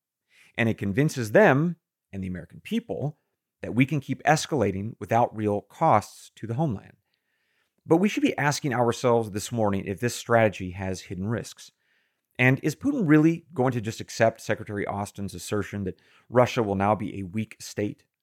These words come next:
just like the United States wants them to be? To answer those questions, I want you to put aside whatever you think about Russia. Instead, I want you to think about this moment from their perspective and plot how you would respond, because that's what good spies do.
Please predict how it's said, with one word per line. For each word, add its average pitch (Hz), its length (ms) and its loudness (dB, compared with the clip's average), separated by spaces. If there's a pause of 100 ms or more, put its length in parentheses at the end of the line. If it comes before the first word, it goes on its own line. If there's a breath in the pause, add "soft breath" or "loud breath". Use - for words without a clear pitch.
just 101 200 -10
like 98 200 -4
the 92 80 -10
United 98 280 -2
States - 300 -10
wants 95 320 -12
them 113 180 -8
to 117 100 -6
be? 131 200 -4 (1200 soft breath)
To 185 120 4
answer 233 220 2
those 196 200 2
questions, 131 560 -2
I 147 80 -2
want 180 260 -2
you 156 80 -2
to 147 80 -2
put - 260 -2
aside 104 600 -2
whatever 131 400 0
you 127 160 0
think 107 400 -6
about 92 240 -4
Russia. - 260 -14 (580 soft breath)
Instead, 147 340 2
I - 80 2
want 180 220 2
you 233 60 -4
to 208 60 -2
think 160 220 -4
about 131 160 2
this 127 180 -4
moment 120 400 0
from 113 220 -6
their 117 280 4
perspective - 640 -12
and 120 120 -12
plot 139 240 -4
how 131 180 -6
you 123 240 0
would 98 180 0
respond, 104 640 -8 (260)
because - 200 -14
that's 185 180 -6
what - 140 -8
good 113 140 -4
spies 98 420 -4
do. - 120 -20